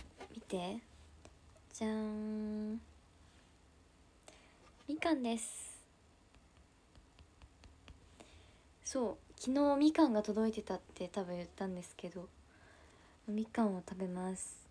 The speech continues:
みかんはね、意外と早く食べた方がね、いいですよ。みかんは箱に入ってると、一個腐ってると周りも多分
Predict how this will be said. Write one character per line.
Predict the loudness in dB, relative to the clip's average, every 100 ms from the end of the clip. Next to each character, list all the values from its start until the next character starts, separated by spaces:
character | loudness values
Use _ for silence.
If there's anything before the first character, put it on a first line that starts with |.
| -6
み | 2
か | 6
ん | 6
は | 6
ね、 | -2 -8 -10 -14 -18 -20 -16
意 | -10
外 | 2 2
と | 6 8 8 8 2
早 | 0 0
く | 0
食 | -6
べ | -4
た | -6
方 | -8 -8
が | -8
ね、 | -10 -10 -14 -20 -20 -20 -20 -20 -20 -20 -20 -20 -20 -20 -16
い | -4 -4
い |
で | -4
す | -12 -14
よ。 | -16 -20 -20 -20 -20 -20 -20 -20 -20 -18 -4
み | -4
か | 0 -2
ん | -2
は | -6 -8
箱 | -8 0
に | 2 2
入 | 0
っ |
て | -2 -6
る | -6 -8
と、 | -10 -10 -14 -20 -20 -20 -20 -10
一 | -8 -6
個 | -4
腐 | -4 -4 -6
っ |
て | -4 -2
る | -2
と | -4
周 | -2 2 4
り | 4
も | 2 0 -4
多 | -4 -4
分 | -4 -10